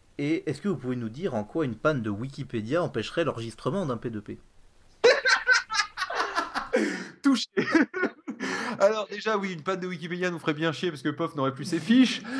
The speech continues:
Speaker 2: Euh, moi, j'en ai pas besoin, je meuble de toute façon, quitte à dire des conneries. Le, euh, le, le truc, non, simplement, le sujet, c'est simple, c'est que juste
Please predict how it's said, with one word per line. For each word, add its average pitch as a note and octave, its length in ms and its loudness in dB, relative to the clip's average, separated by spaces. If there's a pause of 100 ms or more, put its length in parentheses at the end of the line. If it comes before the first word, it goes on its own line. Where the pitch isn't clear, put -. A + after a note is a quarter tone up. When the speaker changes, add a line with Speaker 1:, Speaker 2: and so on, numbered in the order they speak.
(200)
Speaker 2:
Euh, E3 240 8
moi, F3+ 140 6
j'en D#3+ 120 6
ai D#3 60 4
pas E3+ 100 2
besoin, F#3 220 2
je D#3 100 -2
meuble D#3 300 -2
de C3+ 60 -8
toute C3 160 -8
façon, D3 260 0
quitte D#3 180 -4
à C#3 60 4
dire C3 140 4
des B2 100 0
conneries. F#3+ 340 0 (420)
Le, F3+ 360 8
euh, E3 420 8
le, E3 560 2
le E3+ 200 0
truc, A#3+ 300 -2
non, A3+ 160 4
simplement, G#3 540 0 (280)
le E3 160 -2
sujet, G3+ 340 0
c'est G3 140 0
simple, E3+ 360 0
c'est F#3 240 0
que F3+ 140 0
juste A#3 340 -2